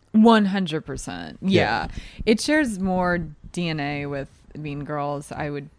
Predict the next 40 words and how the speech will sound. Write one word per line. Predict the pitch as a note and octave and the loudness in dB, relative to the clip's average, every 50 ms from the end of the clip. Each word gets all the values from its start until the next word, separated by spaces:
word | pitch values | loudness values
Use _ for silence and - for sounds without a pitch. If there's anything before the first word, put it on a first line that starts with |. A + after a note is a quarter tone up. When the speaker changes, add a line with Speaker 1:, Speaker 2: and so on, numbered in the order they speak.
| _ _ - - | _ _ -20 -18
Speaker 1:
say | - - - - - D#3+ D#3+ D#3 | -16 -14 -10 -4 -2 -2 -2 -2
sort | D3+ - - C4+ D4 C#4 | -2 -2 0 0 0 2
of | A#3+ | 2
by | C4 B3 | 0 2
default, | G#3+ A3+ G#3+ - G3+ F3+ E3+ | 2 2 2 2 2 2 2
it's | - | 0
a | E3 D#3 - | -4 -4 -2
very | D#3 D3 C#3 C#3 D3 C#3+ | -2 0 0 0 -2 -2
different | C#3+ C#3+ - D3+ A#2 - | -4 -4 -6 -6 -6 -4
movie, | D3 C#3+ C#3 D3+ D3+ D3+ | -4 -4 -4 -4 -4 -4
but, | D3+ D#3 D3+ B2 - - | -2 -2 -2 -2 -2 -2
like, | D#3 D3 C3+ C3 A#2+ - - - | -4 -4 -4 -4 -6 -10 -10 -8
um, | C#3+ D3+ C3+ C3+ C#3+ | -6 -4 -2 -2 -2
Speaker 2:
Mm-hmm. | D3 C#3+ - - - - - - - - - | -2 -4 -8 -12 -18 -20 -20 -20 -10 -2 2
Speaker 1:
this, | A3+ A3+ - - | 2 2 4 4
they | G#3+ A#3 | 4 4
all | B3+ C#4+ D#4+ D#4+ | 4 4 4 2
came | - A#3+ G3+ F#3 | 2 0 2 2
out | E3 D#3+ - | 0 0 -2
the | D#3 | -6
same | - - C#3+ C3 C3 C3 | -8 -6 -6 -6 -6 -6
year. | G2 D2+ C2 B1 C#2+ - | -8 -8 -8 -10 -8 -6
Like, | - C#3+ C3 - - - - | -4 -4 -4 -6 -8 -10 -6
Mean | - E3+ E3+ F3 F3 E3+ E3 | -4 -2 0 0 0 0 0
Girls, | E3+ E3 D#3+ D#3+ D#3 D3+ D3+ D3 D3 D3+ D3 - - - _ _ _ _ - - - | 0 0 2 2 2 2 0 0 -2 -4 -6 -10 -14 -16 _ _ _ _ -20 -10 -4
Thirteen | - E3+ D3+ - F3 E3+ D#3+ | -2 -2 -2 0 0 0 0
Going | E3 D#3+ D#3 D#3 | 0 0 0 0
on | D#3 D#3+ | -2 -2
Thirty, | D3+ D#3+ D3 D3 D3 D3 D3 C#3+ C#3+ - | -2 -2 -2 -2 -2 -4 -4 -4 -6 -6
and | - D3 D3+ D3+ D3+ | -6 -6 -6 -4 -4
later | D#3 D#3 D#3 D3+ D#3 D3+ | -2 -2 0 0 0 0
this | C#3+ C#3+ - | -2 -4 -4
summer | - C#3+ C#3 C#3 C#3 C#3 | -4 -4 -4 -4 -4 -4
we're | C#3+ C#3+ C#3 | -6 -6 -6
gonna | D3 C#3+ C#3 | -6 -6 -6
watch | C#3 C#3 C3 - - - | -6 -6 -8 -10 -12 -10
The | - C#3+ | -6 -6
Notebook, | D3 D3+ D#3 D3+ C#3 - - B2+ A2 G#2+ G#2+ - - - - | -4 -2 -2 -2 -4 -4 -6 -4 -4 -4 -6 -8 -10 -12 -8
Speaker 2:
Mm-hmm. | - A#2 B2+ C3+ C3+ | -6 -4 -2 -2 -2
Speaker 1:
and | D#3+ D#3+ D3 C#3+ C#3+ C#3 C3 C3 G#2+ | 0 -2 -2 -2 -2 -4 -6 -8 -8